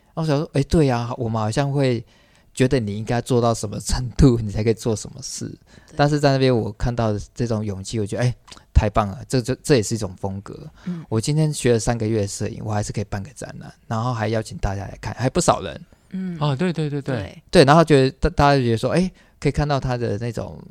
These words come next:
Speaker 1: 这三个月的那种对摄影的一个，好像一种探索，然后一种好奇，
Speaker 2: 嗯。
Speaker 1: 然后大家也会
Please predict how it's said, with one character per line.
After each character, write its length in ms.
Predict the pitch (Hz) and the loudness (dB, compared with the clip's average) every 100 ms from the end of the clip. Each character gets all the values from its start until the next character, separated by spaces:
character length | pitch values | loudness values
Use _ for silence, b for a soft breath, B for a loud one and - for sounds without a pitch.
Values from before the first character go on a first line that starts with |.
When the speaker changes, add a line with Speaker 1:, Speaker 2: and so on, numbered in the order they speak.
| - - _ _ | -20 -20 _ _
Speaker 1:
这 140 | 151 | -2
三 200 | 135 123 | 0 -2
个 100 | 113 | -2
月 220 | 113 120 104 | -2 -2 -2
的 120 | 98 | -4
那 120 | 104 | -6
种 160 | - - - B B B _ | -6 -12 -16 B B B _
对 120 | 139 | -2
摄 180 | - 131 | 0 -2
影 140 | 101 | -2
的 140 | 101 104 | -6 -8
一 120 | 117 | -10
个， 360 | - 101 95 98 | -8 -6 -6 -8
好 180 | - 117 | -8 -6
像 100 | 123 | -6
一 60 | |
种 120 | 113 104 | -8 0
探 180 | 113 107 | 0 0
索， 260 | - - - _ | -10 -16 -18 _
然 140 | 185 180 | -10 -8
后 60 | |
一 40 | 117 | -6
种 100 | 107 | -8
好 280 | - 113 - | -10 -12 -10
奇， 220 | - - - - | -14 -14 -20 -16
Speaker 2:
嗯。 80 | 143 | -8
Speaker 1:
然 80 | 110 | -6
后 40 | |
大 160 | 110 110 | -4 -2
家 140 | 107 | -4
也 160 | 110 - | -6 -8
会 240 | 107 107 | -8 -8